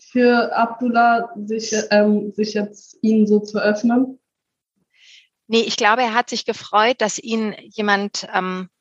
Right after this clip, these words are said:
Speaker 2: seine Geschichte erzählen lässt. Er war wirklich froh, dass er da eine Stimme bekam. Ähm, weil im Jugendheim, ich denke, die haben auch versucht, ihn einfach normal mitlaufen zu lassen. Aber er hatte so keinen, ähm, Abdullah-Beauftragten. Also er hatte
Speaker 1: <laughs>
Speaker 2: niemanden, der sich so
Speaker 1: Ja.
Speaker 2: speziell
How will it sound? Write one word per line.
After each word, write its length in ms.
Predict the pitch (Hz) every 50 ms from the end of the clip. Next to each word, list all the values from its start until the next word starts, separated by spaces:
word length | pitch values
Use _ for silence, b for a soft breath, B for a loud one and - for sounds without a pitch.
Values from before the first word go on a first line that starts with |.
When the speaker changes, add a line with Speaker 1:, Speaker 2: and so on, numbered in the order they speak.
| _ _ _ _ -
Speaker 2:
seine 160 | 196 196 190
Geschichte 340 | 202 - - 220 - - 196
erzählen 420 | 185 - - - 214 208 185 165
lässt. 240 | 160 160 165 - -
Er 80 | 165
war 140 | 180 185 180
wirklich 400 | 190 196 - 202 190 - - - _ _ _ _
froh, 260 | _ _ - 214 214
dass 140 | 208 202 -
er 80 | 202 185
da 120 | 190 185
eine 140 | 190 185 175
Stimme 320 | - - 233 220 214 190
bekam. 500 | 180 170 - - - 175 160 156 165 175 - _ _ _ _ _ _ _ _ _ _ _ _ _ _
Ähm, 580 | - 190 185 180 180 180 175 175 180 185 185 - _ _ _ _ _ _ _ _ _ _ _ _ _ _ _ _
weil 320 | 226 - 196 190 180 - - -
im 120 | 214 190
Jugendheim, 400 | 185 214 220 214 220 226 233 220
ich 180 | 214 - - -
denke, 220 | 220 214 220 233
die 80 | 220 208
haben 100 | 208 -
auch 100 | - -
versucht, 380 | - 214 190 214 247 - - -
ihn 80 | 170
einfach 300 | - 180 180 190 - -
normal 440 | 202 185 185 185 185 185 185 190 190
mitlaufen 600 | 196 214 - - 220 180 156 151 - - 170 165
zu 160 | - - -
lassen. 440 | 165 165 156 156 - - 165 165 160 _ _ _ _ _ _ _ _ _ _ _ _
Aber 160 | - 202 202
er 100 | 196 185 190
hatte 200 | 208 - 226 196
so 140 | - 196 -
keinen, 520 | - 214 196 202 202 202 202 196 196 - - 190
ähm, 180 | 185 190 180
Abdullah-Beauftragten. 1120 | - 202 - - 247 254 214 175 147 - - - - - - - 160 156 - _ _ - - -
Also 160 | 196 180 185
er 60 | 170
hatte 140 | 196 233 247
Speaker 1:
<laughs> 120 | 185 -
Speaker 2:
niemanden, 400 | - 262 226 220 220 202 - 175 -
der 120 | 180 185
sich 140 | 190 180 -
so 60 | 202 233
Speaker 1:
Ja. 100 | 254 240
Speaker 2:
speziell 440 | 196 233 - - 202 208 214 220